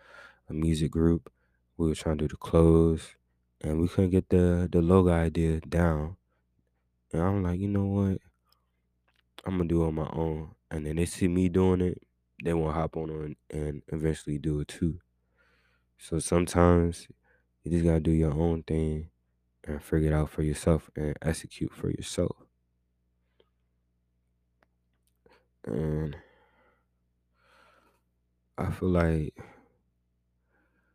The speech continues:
I, it's just really this discipline. I feel like we don't, we, we in our comfort zone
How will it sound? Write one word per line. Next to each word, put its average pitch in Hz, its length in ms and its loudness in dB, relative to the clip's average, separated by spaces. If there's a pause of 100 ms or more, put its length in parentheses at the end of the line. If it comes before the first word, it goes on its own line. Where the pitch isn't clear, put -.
(3250)
I, 76 80 -2
it's 87 180 2
just 87 180 -2
really 90 240 2
this 80 260 -2
discipline. 82 680 -8 (840)
I 82 100 -8
feel 87 280 -2
like 78 400 -2 (880)
we 85 140 0
don't, 82 600 -2 (2000)
we, 82 380 0
we 85 140 0
in 87 260 -2
our 80 100 -2
comfort - 460 -10
zone 73 380 -12